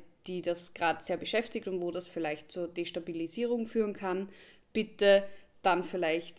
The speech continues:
jetzt grad nicht weiterhören und wenn's einem besser geht, wieder einschalten.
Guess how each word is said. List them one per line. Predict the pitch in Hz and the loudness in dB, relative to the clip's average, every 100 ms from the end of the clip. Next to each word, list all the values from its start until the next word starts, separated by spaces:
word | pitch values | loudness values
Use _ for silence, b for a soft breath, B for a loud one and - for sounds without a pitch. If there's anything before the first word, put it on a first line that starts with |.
| - | -8
jetzt | - 196 - | -2 -2 2
grad | 202 190 | 2 2
nicht | 190 - | 0 0
weiterhören | 165 160 185 185 175 170 185 185 - | 0 2 0 0 2 0 -2 -4 -4
und | 180 175 170 | -4 -2 -2
wenn's | 165 170 | -4 -2
einem | 165 156 | -4 -4
besser | 139 - 151 | -6 -8 -10
geht, | 151 143 - - _ _ 247 | -10 -10 -12 -20 _ _ 4
wieder | 330 | 6
einschalten. | 175 151 - - - | 6 4 -2 -10 -12